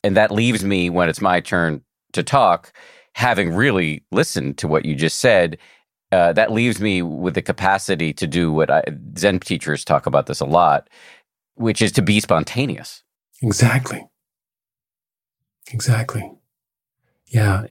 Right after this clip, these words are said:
Speaker 2: In the beginning, it felt challenging for me to be invited to attune to the emergence of what's going on,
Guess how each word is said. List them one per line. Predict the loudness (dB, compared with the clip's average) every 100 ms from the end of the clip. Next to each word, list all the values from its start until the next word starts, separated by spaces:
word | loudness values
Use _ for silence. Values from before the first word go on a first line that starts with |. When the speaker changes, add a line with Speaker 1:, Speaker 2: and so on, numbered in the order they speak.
| _ 2
Speaker 2:
In | 4
the | 4
beginning, | 2 2 2 4 2 2 -2 -8 _ _ _ -12
it | -10
felt | 2 2 2
challenging | 0 2 4 2 0 -2
for | -2 0
me | 2 0 -2
to | -2
be | 0 2
invited | 2 2 0 0 0 -2 -2
to | -2 -2
attune | -4 0 2 4 4 0
to | -4 -6
the | -6
emergence | -4 -4 -6 -4 -6 -6 -12 -14 _ _ _ _ _ _ 0
of | 2 2 2
what's | 0 -2
going | 0 2 2
on, | 0 0 -2 -2